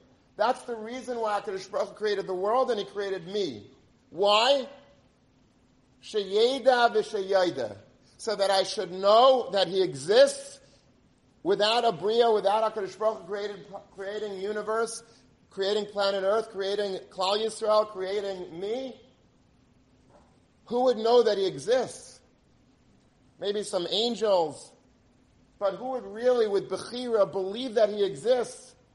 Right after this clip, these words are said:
So HaKadosh Baruch Hu created planet Earth with human beings, mortals, so that we should know that He exists, not only know,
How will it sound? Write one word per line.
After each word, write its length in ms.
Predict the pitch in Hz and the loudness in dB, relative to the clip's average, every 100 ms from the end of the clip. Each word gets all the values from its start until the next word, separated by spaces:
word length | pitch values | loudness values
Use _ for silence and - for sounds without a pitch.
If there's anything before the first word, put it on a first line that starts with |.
| _ _ | _ _
So 140 | - 202 | -6 -2
HaKadosh 380 | 190 202 190 - | -2 -2 -6 0
Baruch 200 | 208 208 | 0 0
Hu 80 | |
created 640 | 202 208 208 208 208 202 170 - _ _ _ _ _ _ _ _ _ | -6 -4 -2 -2 -4 -6 -10 -18 _ _ _ _ _ _ _ _ _
planet 320 | 190 190 202 | -8 -8 -6
Earth 280 | 208 214 175 - - - | -6 -8 -8 -16 -20 -18
with 180 | 160 | -16
human 280 | 165 190 202 | -10 -10 -8
beings, 680 | 180 196 190 143 113 - - _ - | -6 -4 -4 -4 -8 -16 -20 _ -10
mortals, 720 | 170 208 185 131 107 - - _ _ _ _ _ _ | -4 -2 0 -2 -4 -14 -20 _ _ _ _ _ _
so 140 | - | -4
that 120 | 190 170 | -2 0
we 140 | 196 | -4
should 300 | 196 208 185 175 - | -4 -2 -2 -4 -8
know 420 | 156 175 180 233 | -12 0 6 8
that 180 | 247 240 | 8 6
He 180 | 226 233 | 6 6
exists, 720 | 208 175 220 254 254 - - - - - - | 6 4 4 4 2 -6 -20 -20 -20 -20 -20
not 320 | 147 196 254 240 | -8 -4 -4 -2
only 340 | 240 220 214 | -2 -2 -6
know, 680 | 208 240 285 226 135 - | -2 4 6 6 2 -4